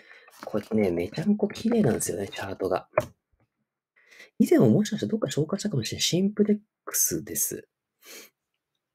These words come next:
これ今日もね、逆行高してて、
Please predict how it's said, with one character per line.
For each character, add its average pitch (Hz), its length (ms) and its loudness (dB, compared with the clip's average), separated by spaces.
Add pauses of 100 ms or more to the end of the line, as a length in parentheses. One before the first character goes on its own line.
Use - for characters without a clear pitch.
(580)
こ - 140 -2
れ 135 100 -2
今 277 300 0
日 135 60 6
も 95 80 2
ね、 104 320 6 (260)
逆 107 280 -2
行 202 180 8
高 104 260 2
し - 100 -2
て 101 120 4
て、 87 520 0